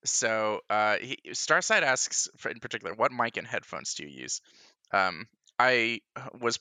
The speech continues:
previously, and I still would recommend, using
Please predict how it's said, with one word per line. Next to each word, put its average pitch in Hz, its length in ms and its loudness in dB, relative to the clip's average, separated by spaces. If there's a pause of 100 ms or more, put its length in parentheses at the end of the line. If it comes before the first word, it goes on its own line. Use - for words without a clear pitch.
previously, 208 880 0
and 147 80 0
I 110 80 4
still 117 380 2
would 107 200 -2
recommend, 101 680 -2 (420)
using 113 680 -2